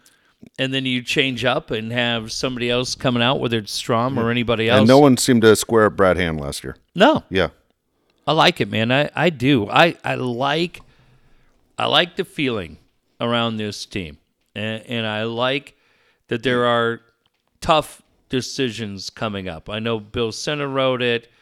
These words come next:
Speaker 1: and Dennis wrote it, Nick wrote it, um, and, and I agree completely.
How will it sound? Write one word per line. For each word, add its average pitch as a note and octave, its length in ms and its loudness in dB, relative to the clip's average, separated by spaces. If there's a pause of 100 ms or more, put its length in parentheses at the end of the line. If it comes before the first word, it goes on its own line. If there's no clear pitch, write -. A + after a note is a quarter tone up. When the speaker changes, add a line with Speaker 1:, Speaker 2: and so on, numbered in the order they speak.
(600)
Speaker 1:
and G2+ 640 -8
Dennis C#3 480 -2
wrote B2 320 -2
it, A2 240 -4 (120)
Nick C3+ 320 -6
wrote A#2+ 260 -2
it, A2+ 240 -6 (180)
um, G#2 480 -8
and, A2 300 -8
and A2 180 -8
I A#2+ 140 -4
agree A#2 340 -4
completely. F#2 720 -10